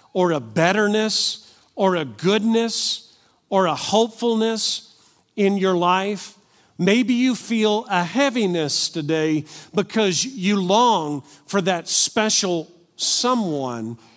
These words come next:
in your life. Or maybe you long for that special someone to come back into your life.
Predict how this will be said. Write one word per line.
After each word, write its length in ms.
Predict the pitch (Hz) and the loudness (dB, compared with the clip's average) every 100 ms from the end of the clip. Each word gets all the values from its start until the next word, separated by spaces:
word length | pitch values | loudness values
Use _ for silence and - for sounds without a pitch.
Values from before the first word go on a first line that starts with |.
| _ _ | _ _
in 180 | 170 156 | 0 0
your 140 | 147 | 0
life. 540 | 139 139 127 104 - - _ _ _ _ _ _ | -2 -4 -4 -10 -20 -20 _ _ _ _ _ _
Or 160 | 226 233 | 2 4
maybe 800 | 220 247 330 302 190 151 143 180 _ _ _ _ _ _ - | 4 4 4 2 -2 -2 -4 -6 _ _ _ _ _ _ -8
you 420 | 147 220 233 240 | 0 2 2 -2
long 760 | 180 190 247 214 160 135 143 151 - | -2 2 4 4 2 -2 -4 -8 -10
for 220 | - 190 | -4 0
that 240 | 185 185 | 0 -2
special 500 | - - 190 - 165 | -4 -2 -2 -2 -4
someone 880 | - - 247 254 185 147 131 117 117 - _ _ _ | -4 0 2 0 -2 -4 -4 -6 -10 -14 _ _ _
to 100 | 170 | -10
come 340 | - 170 156 | -4 -2 -2
back 440 | 117 165 165 170 - | -2 -2 -2 -4 -6
into 340 | 135 117 - | -6 -6 -10
your 140 | 120 101 | -10 -10
life. 460 | 92 82 _ - | -14 -18 _ -20